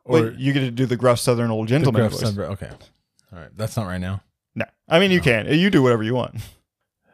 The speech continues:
Speaker 1: It was a stout, athletic man, about six feet four inches in height, completely covered in hair of a brownish cast about four to six inches long. He was well muscled
Speaker 2: Mm.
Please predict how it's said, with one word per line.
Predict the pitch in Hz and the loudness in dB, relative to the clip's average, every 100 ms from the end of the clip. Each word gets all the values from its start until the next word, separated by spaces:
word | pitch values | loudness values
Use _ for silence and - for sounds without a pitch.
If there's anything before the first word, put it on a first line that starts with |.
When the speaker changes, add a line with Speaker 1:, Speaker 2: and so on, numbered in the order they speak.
| - | -10
Speaker 1:
It | - | 2
was | 139 123 | 2 4
a | |
stout, | 120 - 135 135 123 | 2 2 2 0 -4
athletic | - 117 110 92 | -2 -2 -2 -4
man, | 85 76 65 - _ _ _ _ _ - | -6 -6 -8 -14 _ _ _ _ _ -8
about | 110 120 - | -2 0 0
six | - 120 - | -4 -4 -2
feet | 113 104 | -4 -4
four | - 98 | -4 -2
inches | 92 78 85 | -2 -4 -8
in | 82 | -8
height, | 80 78 76 - _ _ _ _ _ _ - | -6 -8 -10 -14 _ _ _ _ _ _ -12
completely | 107 - - 120 90 92 | -10 -8 -4 -4 -4 -8
covered | - 98 95 | -6 -6 -6
in | 87 85 | -8 -10
hair | - 92 95 87 | -10 -6 -4 -4
of | 80 | -8
a | 78 _ _ | -12 _ _
brownish | 117 117 104 - | -4 -2 -2 -6
cast | - - 98 - - | -8 -6 -4 -6 -10
about | 87 85 78 | -8 -8 -8
four | - - 90 80 | -14 -10 -8 -8
to | |
six | - 95 - | -10 -10 -12
inches | 85 76 82 90 | -12 -12 -12 -8
long. | 87 76 - _ _ _ | -10 -10 -16 _ _ _
He | - 101 | -4 -2
was | 110 - - - _ _ _ _ | -2 -2 -6 -12 _ _ _ _
well | 113 110 | -2 -2
muscled | 92 90 - 80 78 - | -2 -6 -8 -10 -10 -8
Speaker 2:
Mm. | 110 120 127 107 | -4 -4 -6 -8